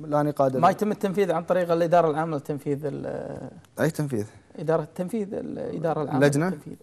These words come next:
Speaker 1: ولا
Speaker 2: يعني الإدارة
Speaker 1: تنفيذ؟
Speaker 2: العامة
Speaker 1: لا، التنفيذ
Speaker 2: للتنفيذ.
Speaker 1: مدني شيء ثاني، لكن أنت ال-، ال-، الهيئة ال-، المن-، المن-، المناط بها، آه، بمتابعة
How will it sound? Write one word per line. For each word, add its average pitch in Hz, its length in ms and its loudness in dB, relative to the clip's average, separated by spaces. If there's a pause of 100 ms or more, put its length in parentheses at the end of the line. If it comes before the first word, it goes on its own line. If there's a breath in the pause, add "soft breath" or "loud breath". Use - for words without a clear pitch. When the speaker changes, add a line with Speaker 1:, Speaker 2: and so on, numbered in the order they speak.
(140)
Speaker 1:
ولا 147 100 -4
Speaker 2:
يعني 151 120 4
الإدارة 165 280 6
Speaker 1:
تنفيذ؟ 214 100 8
Speaker 2:
العامة 185 300 4
Speaker 1:
لا، 202 80 6
التنفيذ 208 280 6
Speaker 2:
للتنفيذ. 185 260 6
Speaker 1:
مدني 147 160 2
شيء 156 160 0
ثاني، 131 240 -2
لكن 127 260 -4
أنت 139 180 -4
ال-، 135 260 2
ال-، 107 340 -10 (100)
الهيئة 127 380 2
ال-، 113 280 -2
المن-، 123 360 -2
المن-، 123 340 -2 (100)
المناط 131 420 2
بها، 127 240 -2 (580 soft breath)
آه، - 1080 -8 (100)
بمتابعة 123 720 2